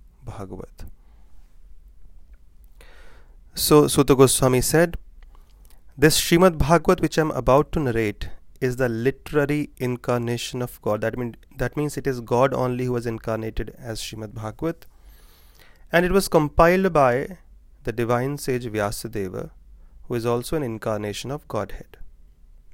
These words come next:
Vyasadeva delivered Srimad Bhagavat to his son Shukadeva after having extracted the cream of all Vedic literatures and histories. So Bhagavat is the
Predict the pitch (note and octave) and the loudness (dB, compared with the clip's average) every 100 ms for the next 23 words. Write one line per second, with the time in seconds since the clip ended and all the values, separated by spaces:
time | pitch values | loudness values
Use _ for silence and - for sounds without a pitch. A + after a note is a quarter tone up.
0 | - - - - - - - - - - | -20 -20 -20 -20 -20 -20 -20 -20 -20 -10
1 | C3 C3+ D3+ E3+ F3 F3 C3 C3 C#3 D#3 | 2 2 4 2 0 0 0 2 4 2
2 | D3 - C3+ C3 A#2+ A#2 A2+ A#2+ - A#2+ | 0 -2 0 0 0 -2 -2 -4 -4 -6
3 | A#2+ - A#2+ A#2+ - - G2 F#2+ F2+ C2 | -6 -6 -8 -8 -8 -8 -6 -6 -6 -10
4 | E3+ - - - - - - - A#2+ - | -12 -18 -20 -20 -20 -20 -10 -2 -2 -2
5 | B2+ B2 B2 B2+ B2+ B2+ - - B2 A#2+ | -6 -4 -4 -4 -6 -8 -8 -4 -4 -4
6 | - C3 B2+ - B2+ B2 B2+ - A#2 A#2 | -6 -6 -8 -8 -8 -6 -6 -6 -4 -4
7 | A#2 A2 A2 - G#2+ G#2+ G2 - - - | -4 -6 -8 -10 -10 -10 -12 -12 -14 -16
8 | - - - C3+ C#3 A2+ - - G#2+ - | -20 -20 -12 -8 -8 -8 -12 -10 -12 -12
9 | - - - C3+ A#2 A#2+ B2 C3 - A#2 | -20 -20 -12 -8 -4 -4 -2 -4 -4 -8
10 | B2 | -6